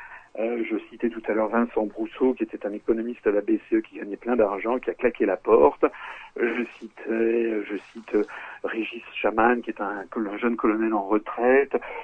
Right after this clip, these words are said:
Je peux citer toute une série de, de, de responsables de l'U P R,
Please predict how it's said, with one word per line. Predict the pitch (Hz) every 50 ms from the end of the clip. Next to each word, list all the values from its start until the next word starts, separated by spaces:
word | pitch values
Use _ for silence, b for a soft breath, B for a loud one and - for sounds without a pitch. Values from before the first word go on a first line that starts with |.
| B B -
Je | - 127
peux | 127 135 131
citer | - 156 - 160 156
toute | - 202 -
une | 214 185 - -
série | - 165 156 156 165 160
de, | 143 113 110 104 101 92
de, | 95 92 95
de | - -
responsables | 95 - 170 165 - 151 - - 156 151 131 113 -
de | 110 107
l'U | 110 113 113
P | - - 120
R, | 131 151 175 202 190 135